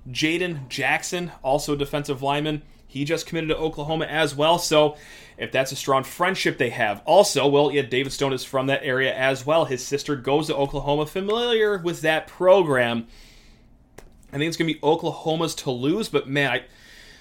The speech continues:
Mi-, Michigan State still in the thick of things here. We are less than a month away from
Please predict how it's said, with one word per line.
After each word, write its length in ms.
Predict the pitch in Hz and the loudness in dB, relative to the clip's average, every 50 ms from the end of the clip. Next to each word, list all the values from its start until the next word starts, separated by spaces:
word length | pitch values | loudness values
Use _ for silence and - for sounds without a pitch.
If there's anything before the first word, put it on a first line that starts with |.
| _ _ - _ _ _ _ - | _ _ -20 _ _ _ _ -8
Mi-, 140 | 113 127 - | -8 -6 -4
Michigan 360 | 120 143 156 - - 202 196 | -4 -4 -2 -2 -2 -4 -4
State 320 | - - 202 190 185 185 | -2 2 2 2 2 2
still 340 | - - - 156 156 170 165 | -2 -2 0 0 0 0 0
in 160 | 165 165 165 | -2 -4 -4
the 60 | 170 | -4
thick 280 | 165 165 - 180 165 - | -4 -4 -4 -6 -4 -4
of 80 | 165 - | -4 -4
things 200 | 170 165 160 - | -4 -4 -4 -4
here. 200 | - 170 160 156 | -4 -4 -2 0
We 160 | 147 147 151 | 0 2 2
are 80 | 143 | 2
less 240 | 135 139 143 143 143 | 2 0 0 0 -2
than 80 | 160 147 | -2 -4
a 40 | 139 | -2
month 320 | 135 131 131 135 139 139 | -2 0 -2 -2 -2 -4
away 280 | - 156 131 131 131 131 | -6 -4 -2 -2 -2 -2
from 260 | - - 139 135 | -4 -4 -6 -6